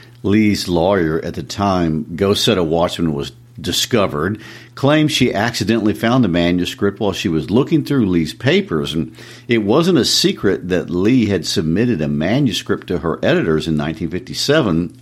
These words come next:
under the title Go Set a Watchman, and that it had been accepted as was, but the assumption was that she'd gotten rid of it.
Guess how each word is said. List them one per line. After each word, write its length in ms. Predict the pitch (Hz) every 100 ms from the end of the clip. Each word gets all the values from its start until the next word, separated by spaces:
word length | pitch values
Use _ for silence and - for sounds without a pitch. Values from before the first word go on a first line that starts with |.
| -
under 260 | 139 196
the 80 | 113
title 420 | - 85 80 71
Go 200 | 69 78
Set 220 | 76 95 76
a 40 |
Watchman, 580 | 71 71 73 - 87 98 - - - -
and 260 | 120 120 110
that 240 | 117 117
it 200 | 107 107
had 280 | 117 107 85
been 340 | 104 104 101
accepted 540 | 87 90 - 160 160 90
as 240 | 82 78
was, 520 | 80 143 202 135 113 - - - -
but 120 | 110
the 100 | 117
assumption 500 | 104 170 190 202 139
was 200 | 107 82
that 380 | 101 95 - -
she'd 220 | - 151
gotten 340 | 107 92 80 82
rid 200 | 165 214
of 140 | -
it. 180 | 65